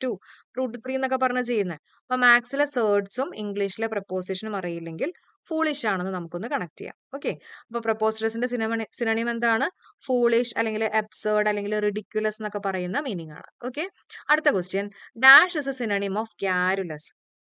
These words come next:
Garrulous എന്ന് പറഞ്ഞാൽ എന്താ? Garrulous എന്ന് പറഞ്ഞാല് നന്നായിട്ട് സംസാരിക്കുന്ന, അല്ലെ? നമ്മുടെ പല ക്ലാസ്സുകളിലും നമ്മൾ പലപ്പോഴും ആയിട്ട് എടുത്തിട്ടുള്ളതാണ്.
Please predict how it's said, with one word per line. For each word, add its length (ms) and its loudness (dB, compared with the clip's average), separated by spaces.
Garrulous 420 6
എന്ന് 120 -2
പറഞ്ഞാൽ 320 0
എന്താ? 240 -2
Garrulous 360 0
എന്ന് 120 -4
പറഞ്ഞാല് 440 0
നന്നായിട്ട് 300 2
സംസാരിക്കുന്ന, 840 0
അല്ലെ? 140 0
നമ്മുടെ 280 -4
പല 240 0
ക്ലാസ്സുകളിലും 560 2
നമ്മൾ 200 -4
പലപ്പോഴും 520 -2
ആയിട്ട് 160 -2
എടുത്തിട്ടുള്ളതാണ്. 600 -4